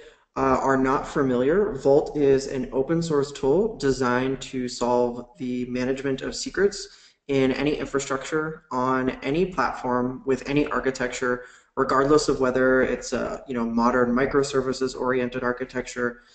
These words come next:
uh, you know, legacy monolith, uh, those big Java applications, or anything in between. Um, and it's designed to scale to any size organization. So whether you're a tiny little one to two person startup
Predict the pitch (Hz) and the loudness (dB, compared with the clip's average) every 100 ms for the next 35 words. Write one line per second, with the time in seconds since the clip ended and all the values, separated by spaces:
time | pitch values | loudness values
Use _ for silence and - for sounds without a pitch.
0 | _ _ 123 117 117 - 120 113 117 131 | _ _ -2 -2 -2 -6 -10 -4 0 2
1 | 135 - 131 120 117 123 123 120 123 - | 2 0 -2 2 2 4 4 2 2 -4
2 | _ _ - 95 - 101 - 127 120 - | _ _ -16 -14 -12 -14 -4 -2 0 0
3 | 120 123 104 117 123 - 120 - 123 123 | 0 0 -2 -4 -6 -6 -8 -4 -2 -2
4 | - - _ _ 151 151 165 175 170 143 | -6 -16 _ _ 2 4 4 4 4 0
5 | 135 127 120 117 - 120 117 120 - _ | 0 -2 -2 -4 -6 -4 -4 -6 -12 _
6 | - 123 120 120 - 135 131 131 - 143 | -8 -2 0 -2 -2 -2 0 -2 0 2
7 | 151 165 165 139 135 131 131 - 131 127 | 2 2 -2 0 2 2 0 -2 -2 -2
8 | 123 113 - 113 113 113 104 101 120 117 | -2 -4 -4 -6 -6 -8 -8 -8 -6 -8
9 | - - _ - 131 127 127 131 127 123 | -12 -20 _ -4 2 4 4 6 6 4
10 | 123 - - 127 - 135 135 135 127 127 | 0 -10 -10 -8 -4 0 4 4 4 4
11 | 123 127 127 - 131 127 123 120 - 120 | 4 2 0 -2 -2 -2 -2 -8 -4 0
12 | 120 120 117 | 2 2 0